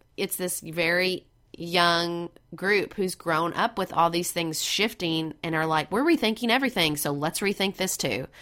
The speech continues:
And let me just say, on the record, definitively, I love that instinct. I love it. And mo-, and, you know, and really, even though I'm this, like, <laughs> cheerleader for the, the political system, like, I really think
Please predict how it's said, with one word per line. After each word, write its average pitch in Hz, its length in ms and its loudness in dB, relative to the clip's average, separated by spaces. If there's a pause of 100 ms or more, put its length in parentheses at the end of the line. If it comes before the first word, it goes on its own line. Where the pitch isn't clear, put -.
(160)
And 208 160 4
let 247 80 6
me 269 100 4
just 214 180 0
say, 208 440 4 (340)
on 190 140 4
the 190 100 0
record, 156 440 -2 (120)
definitively, 151 680 -4 (340)
I 180 440 10 (100)
love 151 460 2
that 139 320 0
instinct. - 480 -10 (240)
I 156 360 4
love 156 220 0
it. 131 160 -14 (200)
And 160 140 -4
mo-, 165 240 2
and, 185 140 -2
you 175 80 0
know, 156 160 -2
and 170 280 -6 (180)
really, 208 320 4
even 202 140 2
though 180 80 6
I'm 175 240 6
this, 175 200 -2
like, 180 400 0
<laughs> - 60 -12
cheerleader - 640 4
for - 200 -2
the, - 380 -2 (580)
the 214 220 10
political 214 480 2
system, 254 580 -2 (320)
like, 185 380 6 (260)
I 254 100 0
really 262 400 4
think 214 520 0